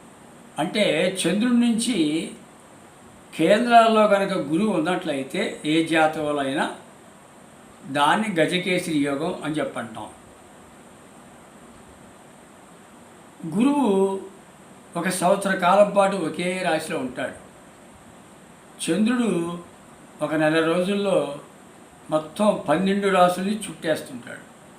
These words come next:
చుట్టూ వస్తుంటాడు. ఇట్లా ఈ చుట్టూ వచ్చే,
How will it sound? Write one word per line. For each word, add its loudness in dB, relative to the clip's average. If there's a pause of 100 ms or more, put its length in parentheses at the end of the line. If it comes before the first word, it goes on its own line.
(160)
చుట్టూ -8
వస్తుంటాడు. -10 (1160)
ఇట్లా 4 (840)
ఈ -6
చుట్టూ -4
వచ్చే, -2